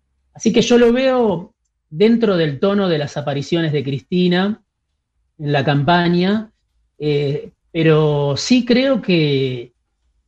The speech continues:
que tiene mu-, muchos reclamos, muchas diferencias y que <laughs> está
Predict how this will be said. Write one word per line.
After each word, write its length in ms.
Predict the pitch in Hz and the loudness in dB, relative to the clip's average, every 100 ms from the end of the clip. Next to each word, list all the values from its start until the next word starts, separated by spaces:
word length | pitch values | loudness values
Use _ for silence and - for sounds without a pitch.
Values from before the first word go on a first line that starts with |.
| _ _ - | _ _ -14
que 80 | 151 | -6
tiene 300 | - 226 220 | 2 4 4
mu-, 420 | 202 233 233 196 | 4 4 2 2
muchos 560 | 180 214 233 196 175 143 | 2 2 2 0 -2 -2
reclamos, 580 | 147 135 196 196 180 | -2 0 2 2 0
muchas 300 | 165 185 185 | 0 0 0
diferencias 960 | 160 156 156 170 190 185 185 175 156 - | -2 -2 0 0 0 0 -2 -2 -2 -2
y 80 | 123 | -4
que 160 | 143 | -2
<laughs> 240 | 135 - - | -4 -4 -6
está 680 | 160 - 156 151 143 127 | -6 -6 -2 0 0 -4